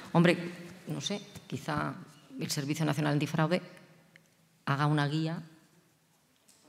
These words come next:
que pueda ser orientativa para todos, pero de momento, pues claro. Ya, ya. Pero no, no, no, creo que sería lo suyo, ¿no? Quizá,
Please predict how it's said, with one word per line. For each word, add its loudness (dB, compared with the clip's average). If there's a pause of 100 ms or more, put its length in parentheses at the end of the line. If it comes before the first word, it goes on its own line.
(300)
que 4
pueda 8
ser 4
orientativa 4
para 2
todos, -2
pero 0
de 4
momento, 4 (100)
pues -12
claro. 0 (3250)
Ya, 8
ya. 4 (2000)
Pero 4
no, 4
no, 6
no, 6 (840)
creo 2
que 0
sería 2
lo -2
suyo, -2
¿no? -2
Quizá, -8